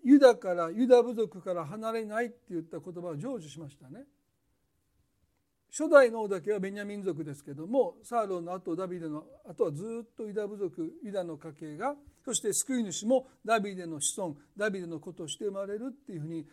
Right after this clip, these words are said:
神様が約束されたので、まさにこのヤコブの予言はですね、まあ、成就していった。で、その次ですね、十一節で、「彼は自分のロバをブドウの木に、メロバの子を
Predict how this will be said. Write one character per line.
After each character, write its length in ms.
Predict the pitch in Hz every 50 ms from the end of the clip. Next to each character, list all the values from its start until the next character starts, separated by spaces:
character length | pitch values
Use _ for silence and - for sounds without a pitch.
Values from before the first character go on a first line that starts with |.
| _ _
神 180 | - 190 175
様 220 | 151 - 170 143 147
が 60 | 147
約 160 | 165 160 -
束 140 | - 170 156
さ 140 | - 196 170
れ 100 | 156 147
た 140 | 147 147 135
の 140 | 139 135
で、 180 | 156 233 254 240 - _ _ _
ま 100 | 262 202
さ 140 | - 285 254
に 80 | 214
こ 120 | 156 190 180
の 120 | 175 170
ヤ 120 | 185 202 -
コ 120 | - 180
ブ 100 | 160 160
の 160 | 160 151 147
予 120 | 151 151 147
言 200 | 151 151 151 151
は 80 | 147 139
で 120 | 139 123
す 100 | - -
ね、 220 | 220 233 254 208 190
ま 100 | 208 170
あ、 40 | 151
成 180 | 143 196 196 170
就 140 | 147 139
し 80 | - -
て 60 | -
い 40 | 131
っ 40 | 127 _ - _ _ _ _ _ _
た。 60 | 247
で、 100 | 247 240 240
そ 140 | - 285 277
の 80 | 254
次 240 | 269 339 311 254 190
で 80 | 156 -
す 100 | - 165
ね、 140 | 180 254 285 - - _ _ _ _ _ _ _ -
十 160 | 175 240 277
一 40 | 262
節 240 | 269 262 208 - 175
で、 220 | 196 196 170 135 - - _ _ _ _ _ _ _ _ _ _ _ _ _ - _ _ _ _ _ _
「彼 340 | - - 302 294 277 254 240
は 120 | 226 214
自 180 | 180 139 202 208
分 280 | 202 220 220 220 220
の 80 | 220 208
ロ 140 | 220 269 262
バ 120 | 247 202
を 260 | 185 214 214 175 175 220
ブ 160 | 190 180 233
ド 240 | 240 254 262 254 254
ウ 20 | 247
の 160 | 247 233 -
木 220 | - - 262 262
に、 260 | 226 190 151 143 - - _ _ _ _ _ - _ _ _ -
メ 120 | 190 247
ロ 140 | 254 262 254
バ 160 | 247 247 247
の 160 | 233 233 220
子 300 | - - 226 233 233 247
を 100 | 247 -